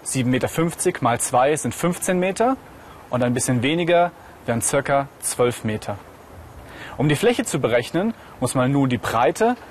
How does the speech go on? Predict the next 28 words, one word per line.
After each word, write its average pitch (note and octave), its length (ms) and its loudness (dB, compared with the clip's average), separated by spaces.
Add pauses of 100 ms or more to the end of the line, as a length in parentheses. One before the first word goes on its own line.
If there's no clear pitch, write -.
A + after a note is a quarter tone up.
(180)
mal B2 200 2
die C#3 140 2
Höhe E3+ 220 4
nehmen A2 300 -4 (320)
und C3 140 -2
kommt C#3 200 0
zum D3+ 120 -2
Ergebnis. B2 600 -2 (880)
Sieben D3+ 280 2
Meter C3+ 220 0
fünfzig - 600 -2
mal A2 180 2
zwölf D3+ 400 0
Meter D3 420 0 (400)
sind D#3 480 -2 (760)
neunzig C#3 520 0 (100)
Quadratmeter. G#2 720 -4 (840)
Lassen D3 200 0
Sie D3 80 0
uns C3+ 160 0
nachschauen, C#3 500 2
ob - 120 -4
wir D#3+ 120 2
recht - 220 -4
hatten. - 180 -8 (760)
In C3 100 2
dem C#3+ 140 2
Datenblatt D3 720 2